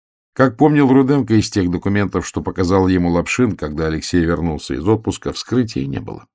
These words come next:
Собрали то, что удалось извлечь из машины, запаяли в цинк и отправили на родину.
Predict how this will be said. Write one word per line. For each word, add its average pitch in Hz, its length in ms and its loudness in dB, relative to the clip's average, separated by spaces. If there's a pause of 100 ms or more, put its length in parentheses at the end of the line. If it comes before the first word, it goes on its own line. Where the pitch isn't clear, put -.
(680)
Собрали 104 560 2
то, 95 200 -2
что - 200 -4
удалось 85 440 0
извлечь 82 500 0
из 73 120 -6
машины, 92 460 -4
запаяли 87 520 0
в - 100 -10
цинк 101 320 -4
и - 40 -6
отправили 76 500 -8
на 76 180 -6
родину. 69 400 -8